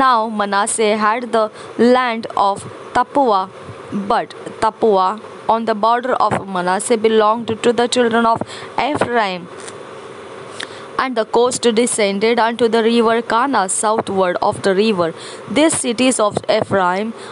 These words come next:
are among the cities of Manasseh. The coast of Manasseh also was on the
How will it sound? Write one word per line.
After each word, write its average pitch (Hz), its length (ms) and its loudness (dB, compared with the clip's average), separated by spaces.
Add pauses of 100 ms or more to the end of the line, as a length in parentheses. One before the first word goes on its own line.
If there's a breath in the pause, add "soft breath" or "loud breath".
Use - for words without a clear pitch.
(140 loud breath)
are 277 240 2
among 254 440 2
the 190 160 4
cities 247 340 0
of 233 100 0 (220)
Manasseh. 190 560 0 (280 loud breath)
The 240 120 2 (140)
coast 262 280 2
of 226 220 2 (160)
Manasseh 220 560 0
also 226 420 2 (120)
was 254 200 2
on 240 220 0
the 233 120 2